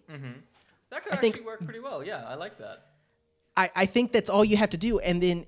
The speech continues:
Speaker 2: and then you don't have this massive issue, and all those moments of emotional, uh, resonance about, like, "Oh, this is the last time that Deku will use One for All, wink, wink," become these moments of, like,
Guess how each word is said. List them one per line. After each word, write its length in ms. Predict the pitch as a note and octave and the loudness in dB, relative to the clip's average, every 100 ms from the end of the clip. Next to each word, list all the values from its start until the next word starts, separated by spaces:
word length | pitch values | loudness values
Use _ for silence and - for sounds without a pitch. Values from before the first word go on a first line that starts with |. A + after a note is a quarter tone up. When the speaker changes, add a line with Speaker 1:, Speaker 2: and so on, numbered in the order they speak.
| - | -6
Speaker 2:
and 160 | F3 F3 | -2 -2
then 340 | F3 D#3+ C#3+ - - | -2 -4 -12 -18 -14
you 120 | D#3+ | -8
don't 260 | D#3 G3 F#3+ | 2 2 2
have 300 | F#3 F#3+ E3+ | 0 2 2
this 180 | D3+ D#3 | 0 0
massive 420 | D#3 D#3 D3+ C#3+ | -2 -2 -2 -4
issue, 440 | F#3+ A#3 - C#3 - | -2 -2 0 -2 -2
and 160 | D#3+ D#3 | -2 0
all 180 | D#3+ E3+ | 2 4
those 220 | F3+ D3 | 2 2
moments 400 | D3+ D#3+ D#3 - | 0 0 -2 -4
of 260 | D3 C3+ A#2+ | -2 -2 -4
emotional, 800 | - D3+ D3 D#3 E3 C#3+ C3 - - | -6 0 2 2 0 -2 -2 -6 -10
uh, 140 | C#3 A2+ - - | -12 -12 -18 -6
resonance 440 | D#3 D3 C#3 C3+ - | 0 2 2 -4 -4
about, 300 | C3 C3+ B2 | 2 2 2
like, 200 | B2+ - - - - | -2 -4 -14 -6 6
"Oh, 320 | D#3 C#3+ C#3 | 8 8 4
this 160 | C#3+ C#3+ | 0 -2
is 60 | |
the 100 | C#3 | -4
last 300 | C3+ C#3 C3+ | 2 2 2
time 200 | E3 C3 | 0 0
that 180 | C3 B2 | -2 -2
Deku 440 | C#3 C3+ C3+ C3 B2 | 0 0 0 -2 0
will 340 | C3 B2+ B2 B2 | 0 2 0 -4
use 380 | C#3+ C#3+ C#3 B2 | -4 -2 -2 -2
One 240 | B2+ C#3 B2+ | 0 0 0
for 180 | C3+ | 2
All, 300 | C#3+ C#3+ A#2 | 6 6 4
wink, 300 | - B2+ A#2+ - | 2 -2 -2 -4
wink," 380 | A#2+ B2+ C#3 | -6 -6 -6
become 420 | D#3 D3 - D#3 D3 | -4 -4 0 0 0
these 180 | C3+ | -4
moments 360 | C#3 C3 C3 B2 | -2 -2 -2 -4
of, 100 | B2 | -4
like, 280 | B2+ A2+ | -2 -4